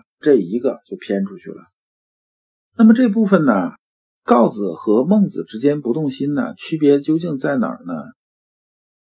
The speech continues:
是这样子的：说告子的不动心呢，是让气不动。就说呢，我们很多人讲养气，养气就是养气功夫嘛。这个就是平常啊，我们对修心性不太懂得的人呢，这种理解的。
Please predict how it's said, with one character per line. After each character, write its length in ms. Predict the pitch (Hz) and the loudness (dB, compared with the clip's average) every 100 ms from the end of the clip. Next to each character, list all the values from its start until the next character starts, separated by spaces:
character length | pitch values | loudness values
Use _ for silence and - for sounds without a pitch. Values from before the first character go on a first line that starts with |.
| _ | _
是 160 | - 110 | -20 -4
这 140 | 123 | 0
样 180 | 123 101 | 0 -2
子 160 | - | -8
的： 220 | - 67 - _ _ _ _ _ | -16 -18 -20 _ _ _ _ _
说 200 | - 170 | -2 0
告 320 | 240 233 190 | 2 2 2
子 100 | 107 | 0
的 140 | 98 | -6
不 120 | 95 110 | -4 -2
动 200 | 139 127 | 0 0
心 260 | 123 135 | -2 -2
呢， 180 | 127 - | -2 -6
是 220 | - 131 | -6 -4
让 240 | 139 135 127 | -4 -4 -6
气 400 | - - 185 - | -8 -4 -4 -4
不 160 | - | -4
动。 260 | - 131 - _ _ _ _ _ | -4 -4 -8 _ _ _ _ _
就 120 | 147 | -6
说 160 | 143 160 | -2 -2
呢， 160 | 123 | -2
我 120 | 78 98 | -2 -2
们 120 | 139 | -2
很 200 | 104 - | -4 -2
多 120 | 110 | 0
人 140 | 120 | 0
讲 240 | 117 107 123 | 0 -2 0
养 220 | 95 - | -2 -6
气， 280 | - - 98 | -12 -8 -8
养 260 | 90 - 98 | -8 -12 -16
气 320 | - 107 - | -10 -10 -12
就 140 | - | -8
是 60 | 95 | -6
养 180 | - - | -6 -10
气 180 | - 190 | -10 -4
功 220 | - 226 | -2 -4
夫 80 | - | -6
嘛。 100 | - _ _ _ _ _ | -12 _ _ _ _ _
这 140 | 240 220 | 4 6
个 120 | 180 | 4
就 120 | 175 | 2
是 100 | 175 | 0
平 220 | - 165 | -2 -2
常 120 | 143 | 0
啊， 220 | 151 139 87 | 0 -2 -4
我 160 | 95 | -4
们 140 | 95 135 | -2 0
对 320 | - 127 120 | 0 0 -2
修 260 | - - | 2 2
心 260 | - 165 165 | 2 -4 -6
性 280 | 170 135 - | -4 -4 -6
不 160 | - | -10
太 200 | - 139 | -8 -6
懂 280 | 120 107 - | -6 -8 -10
得 160 | - 92 | -8 -4
的 80 | 117 | -4
人 160 | - | -4
呢， 160 | 98 98 | -4 -6
这 80 | - | -6
种 160 | 101 - | -8 -8
理 200 | 71 95 | -10 -8
解 200 | - - | -8 -8
的。 220 | 65 | -12